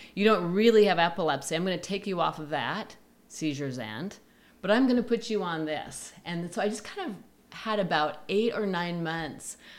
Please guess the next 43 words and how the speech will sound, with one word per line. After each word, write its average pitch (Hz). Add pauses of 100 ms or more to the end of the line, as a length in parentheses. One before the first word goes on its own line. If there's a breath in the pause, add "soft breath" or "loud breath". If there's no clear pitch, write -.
(260 loud breath)
of 151 (120)
a 165
lot 165
of 156
sickness 269
where 202
my 175
mom 175
and 170
her 170
best 165
friend 165
Pam 180
were 180
actually 160
coming 185
to 165
high 156
school 151
with 139
me. 285 (360 loud breath)
I 170
would 185
be 175
in 151
class, 202
and 185
if 160
I 160
started 160
to 156
have 156
a 147
seizure, 175
they 151
would 160
just 143
pull 170
me 156
out 131
into 151
the 131
hall 147